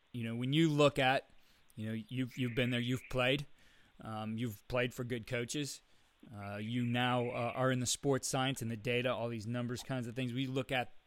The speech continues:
at football in general. What's the, the one thing you feel,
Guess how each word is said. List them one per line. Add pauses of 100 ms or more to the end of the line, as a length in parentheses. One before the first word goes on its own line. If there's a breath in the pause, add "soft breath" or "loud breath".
(100)
at
football (400)
in
general.
What's
the, (340)
the
one
thing
you
feel,